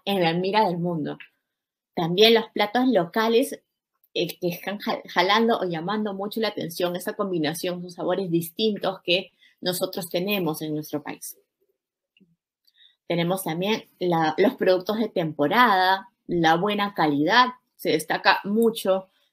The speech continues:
lo que es el café y el cacao, y las experiencias gras-, gastronómicas de fusiones y de preparación en vivo muchas veces, ¿no? Les gusta que,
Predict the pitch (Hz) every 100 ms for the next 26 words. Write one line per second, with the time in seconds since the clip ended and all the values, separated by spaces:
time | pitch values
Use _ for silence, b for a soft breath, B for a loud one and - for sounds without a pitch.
0 | - 180 175 175 175 - 190 180 170 -
1 | 214 208 220 220 160 - 233 240 233 -
2 | _ _ _ _ _ - B - 302 294
3 | 202 196 - - 185 220 220 226 214 190
4 | - - 185 190 180 185 185 202 - _
5 | _ _ _ _ 170 170 196 190 170 -
6 | 202 180 180 - 233 214 220 190 190 190
7 | 202 285 269 262 254 277 175 165 175 170
8 | 165 135 - - - 208 180 202 208 240
9 | 240 208